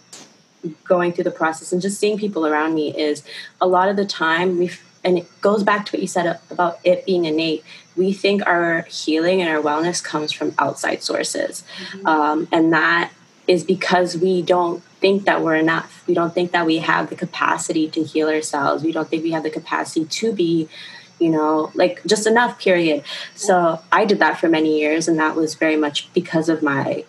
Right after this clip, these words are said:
Speaker 1: inner child and how I was brought up. So that is so dangerous. Now when I s-, think of that, I'm like, oh, and I catch myself sometimes, that is such a dangerous space to be in, because you can do all the wellness, you could do all the meditation, you can do all the therapy,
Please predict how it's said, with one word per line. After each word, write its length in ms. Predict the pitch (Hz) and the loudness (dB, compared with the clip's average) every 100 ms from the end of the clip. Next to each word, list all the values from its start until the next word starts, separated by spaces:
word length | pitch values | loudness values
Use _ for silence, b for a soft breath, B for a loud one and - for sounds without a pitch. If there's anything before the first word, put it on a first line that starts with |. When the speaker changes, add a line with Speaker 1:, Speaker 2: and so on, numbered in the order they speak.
| - | -4
Speaker 1:
inner 200 | 160 151 | 0 0
child 580 | 143 - 139 135 127 - | -2 -2 0 2 0 0
and 240 | - - | -2 -2
how 140 | 143 - | -2 0
I 20 | |
was 140 | - - | 0 0
brought 240 | 143 - | -2 0
up. 160 | 147 147 - B B B | -2 -4 -10 B B B
So 600 | - - 180 170 160 - - 156 | -4 2 2 4 2 -2 -6 -2
that 300 | 160 175 185 | 2 2 2
is 160 | 175 - | -2 -2
so 260 | - 180 | 0 2
dangerous. 540 | 175 165 170 175 156 - | 4 4 4 2 0 0
Now 300 | 160 170 202 | 0 2 4
when 100 | 196 | 4
I 100 | 165 | 2
s-, 180 | 151 - | -2 -6
think 260 | - 180 220 | 0 2 2
of 120 | 185 | 2
that, 180 | 156 151 | 2 2
I'm 140 | 151 | 0
like, 200 | 147 - - | -2 -6 -6
oh, 120 | 180 - | -4 0
and 120 | 165 | 2
I 80 | 170 | 2
catch 300 | 170 403 - | 0 -2 0
myself 300 | 208 202 147 | 0 0 -4
sometimes, 520 | 156 156 156 160 165 B B B | -4 -2 -2 -2 -4 B B B
that 120 | - 202 | 2 2
is 100 | 220 | 2
such 200 | 202 208 | 0 0
a 40 | |
dangerous 600 | 165 156 160 165 180 180 | 2 2 4 4 2 0
space 480 | - - 156 156 - | -4 -2 0 0 -2
to 120 | - | -8
be 240 | 147 143 143 | -4 0 2
in, 180 | 170 185 | 2 2
because 360 | 180 - 165 | 0 0 -2
you 60 | 165 | 0
can 200 | - 190 | 0 -2
do 260 | - 151 165 | 2 0 2
all 200 | 156 156 | 0 2
the 100 | 156 | 2
wellness, 400 | 147 143 143 160 | 2 0 -2 -4
you 80 | |
could 180 | 170 185 | -4 -4
do 160 | - 170 | 0 0
all 120 | 160 | 0
the 80 | 156 | 0
meditation, 560 | 147 139 139 156 160 | -2 -2 -4 -2 0
you 60 | 180 | 2
can 100 | 190 | 2
do 160 | 165 156 | 2 2
all 80 | |
the 100 | - | 0
therapy, 560 | - - 151 160 202 226 | -2 -2 -2 0 -2 -2